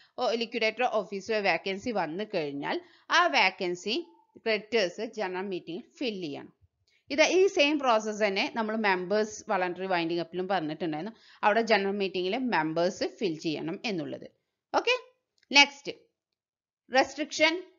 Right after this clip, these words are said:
on the liquidator to accept shares. ലിക്വിഡേറ്റർ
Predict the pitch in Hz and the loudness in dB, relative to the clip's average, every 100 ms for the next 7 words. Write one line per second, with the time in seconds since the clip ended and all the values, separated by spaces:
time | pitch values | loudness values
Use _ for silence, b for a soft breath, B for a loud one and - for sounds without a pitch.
0 | 240 220 202 196 277 - - 233 240 240 | 4 4 6 4 4 -2 -6 -4 2 6
1 | 214 202 185 190 - _ - - 240 214 | 6 6 0 -2 -2 _ -10 -2 4 4
2 | 190 - 226 - - 277 208 147 143 - | 4 -2 -4 -6 -2 2 2 0 -10 -16
3 | - _ _ _ _ _ _ _ - 330 | -20 _ _ _ _ _ _ _ -8 -4
4 | 381 349 269 - 220 | 4 4 4 0 -4